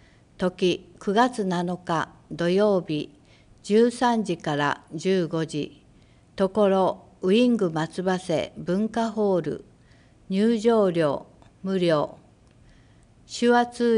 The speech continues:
訳あり、無料託児サービスあり。八月二十三日金曜日までに申し込みが必要です。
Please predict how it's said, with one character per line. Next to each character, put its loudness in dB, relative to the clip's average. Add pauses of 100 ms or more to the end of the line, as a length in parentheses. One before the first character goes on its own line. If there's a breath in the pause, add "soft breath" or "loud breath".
訳 -2
あ -2
り、 -8 (280)
無 -4
料 2
託 -4
児 -2
サ 0
ー 0
ビ -8
ス -12
あ -8
り。 -12 (540 soft breath)
八 0
月 0
二 -2
十 2
三 -2
日 -6 (140)
金 2
曜 2
日 0
ま 2
で 0
に -2
申 -4
し -10
込 0
み -4
が -4
必 -8
要 0
で -6
す。 -20